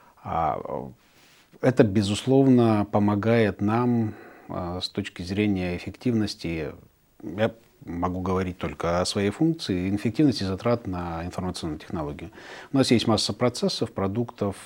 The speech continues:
э, масса контрактов, которые покрывают все мир, весь мир, э, что не требует отдельного администрирования в регионах, э, так-, таких как наш европейский регион.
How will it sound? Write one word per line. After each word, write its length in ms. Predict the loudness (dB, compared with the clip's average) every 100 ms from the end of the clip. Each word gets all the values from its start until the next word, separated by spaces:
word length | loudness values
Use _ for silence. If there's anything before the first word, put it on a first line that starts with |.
| -4
э, 320 | -2 -2 -6
масса 400 | -8 -6 -4 -6
контрактов, 640 | -8 -8 -2 -2 -2 -10 -12 -20 -20 _ -20 -20 -20 -12
которые 340 | -4 0 0
покрывают 460 | -2 -2 2 2 0
все 160 | 2
мир, 240 | 4 4 4
весь 280 | 4 6 6
мир, 260 | 4 4 -16 _ -20 -20 -20 -20 -20 _
э, 460 | -4 0 0 0 -2
что 160 | 2
не 100 | 2
требует 460 | 4 4 2 0 0
отдельного 400 | 0 0 0 -2
администрирования 840 | -2 -4 -4 -6 -4 -4 -4 -6 -8
в 100 | -6
регионах, 720 | -4 0 2 2 -2 -8 -20 -14
э, 60 | -12 -12 -16 -8
так-, 200 | -6 -6 _ -12
таких 340 | -8 -8 -10 -8
как 180 | -10 -6
наш 420 | -8 -8 -10 -10
европейский 560 | -8 -8 -8 -10 -10 -10
регион. 500 | -8 -8 -8 -8